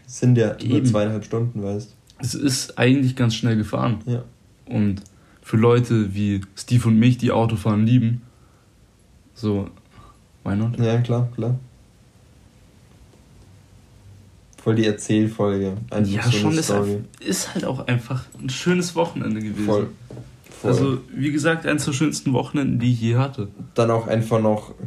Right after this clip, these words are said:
Speaker 1: geile Magic-Karten eingekauft.
Speaker 2: Mhm.
Speaker 1: Ich hab wieder eine zehn-Euro-Karte einfach geschenkt bekommen. Ähm,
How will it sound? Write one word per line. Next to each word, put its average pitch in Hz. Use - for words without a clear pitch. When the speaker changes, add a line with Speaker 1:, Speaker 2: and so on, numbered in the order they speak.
Speaker 1:
geile 107
Magic-Karten 117
eingekauft. 107
Speaker 2:
Mhm. 135
Speaker 1:
Ich 123
hab 120
wieder 117
eine 107
zehn-Euro-Karte 117
einfach 113
geschenkt 120
bekommen. 117
Ähm, 101